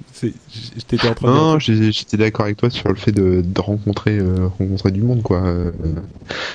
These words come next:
Speaker 2: depuis que j'ai, j'ai monté mon blog, euh, c'est pareil, genre, enfin, voilà, tu, tu, il suffit que tu fasses, euh, bon, entre les soirées, les, les petits pots, euh, à l'arrache avec, euh,
Speaker 1: <laughs>
Speaker 2: avec les gens justement sur Twitter ou, euh,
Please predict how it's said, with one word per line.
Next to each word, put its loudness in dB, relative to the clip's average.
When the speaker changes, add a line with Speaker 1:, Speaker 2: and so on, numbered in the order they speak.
Speaker 2:
depuis 2
que -4
j'ai, 2
j'ai 0
monté 0
mon 0
blog, 2
euh, 0
c'est -4
pareil, -2
genre, -2
enfin, -2
voilà, 2
tu, 0
tu, -2
il -2
suffit -4
que -12
tu -12
fasses, 0
euh, 0
bon, 0
entre 2
les 4
soirées, 0
les, 2
les 0
petits -4
pots, 2
euh, 2
à -2
l'arrache -2
avec, 0
euh, 0
Speaker 1:
<laughs> 2
Speaker 2:
avec 0
les 4
gens 0
justement -8
sur -4
Twitter 2
ou, 0
euh, -2